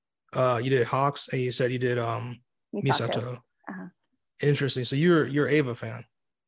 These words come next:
Speaker 2: <gasps> I've watched, like, four episodes. I still need to, like, finish,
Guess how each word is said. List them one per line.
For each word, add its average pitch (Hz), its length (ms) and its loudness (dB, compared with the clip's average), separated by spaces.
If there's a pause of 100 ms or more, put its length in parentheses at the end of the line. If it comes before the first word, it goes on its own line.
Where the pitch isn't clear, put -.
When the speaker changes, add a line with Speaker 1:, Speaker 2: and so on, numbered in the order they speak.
(1040)
Speaker 2:
<gasps> - 20 -20 (640)
I've 226 140 4
watched, 240 400 0
like, 285 360 0
four - 360 0
episodes. 240 640 -2
I 202 80 -2
still 220 280 -8
need 214 340 -6
to, 214 120 -6
like, 185 220 -4 (120)
finish, 185 280 -6